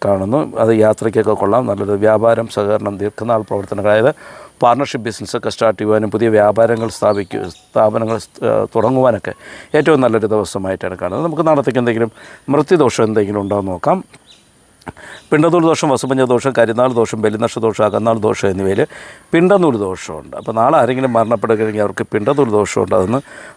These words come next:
വളരെ ശ്രദ്ധിച്ച് കൈകാര്യം ചെയ്ത് കഴിഞ്ഞാൽ നമുക്ക് വളരെ നല്ലൊരു മാറ്റം ഉണ്ടായിരിക്കും. നാളത്തെ കുറിച്ച് വിശദമായിട്ട് നോക്കാം. രണ്ടായിരത്തി ഇരുപത്തിനാല് ഒക്ടോബർ മാസം ഒൻപ-, ഒന്നാം തീയതി ര-, ആയിരത്തി ഇരുന്നൂറാം ആണ്ട്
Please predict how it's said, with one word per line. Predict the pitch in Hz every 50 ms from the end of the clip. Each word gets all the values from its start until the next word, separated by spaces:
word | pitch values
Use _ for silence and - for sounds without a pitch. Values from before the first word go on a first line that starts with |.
| _ -
വളരെ | 107 104 107 104 107 107 110 -
ശ്രദ്ധിച്ച് | - - - 113 107 90 92 95 - 113 101 -
കൈകാര്യം | 95 92 98 101 95 98
ചെയ്ത് | 90 - - 101 92 92
കഴിഞ്ഞാൽ | 87 92 92 90 92 87
നമുക്ക് | 92 95 - -
വളരെ | 95 92 92 98 104 104 - - 101
നല്ലൊരു | 98 95 90 90 87 95 - - 92
മാറ്റം | 90 87 87 87 - - 98 92
ഉണ്ടായിരിക്കും. | 87 87 87 85 80 76 - - 180 175 - - - - - - - - - _ - -
നാളത്തെ | 139 143 147 143 156
കുറിച്ച് | 135 127 - -
വിശദമായിട്ട് | 117 98 - 107 120 120 120 117 101 - 101
നോക്കാം. | 101 92 - 120 151 196 190 - _ - - _ - -
രണ്ടായിരത്തി | 147 147 156 165 160 151
ഇരുപത്തിനാല് | 160 151 156 147 156 151 147 139
ഒക്ടോബർ | - - 156 156 147 147
മാസം | 139 127 - 139
ഒൻപ-, | 131 120 117 117 135
ഒന്നാം | 131 110 120 120 127 135 139 143 127
തീയതി | 127 139 131 123 139 143 147 - _ -
ര-, | -
ആയിരത്തി | 120 127 123 117 127 120 - 139 135 131 135 - - -
ഇരുന്നൂറാം | 117 113 120 127 131 131 131 123
ആണ്ട് | 127 127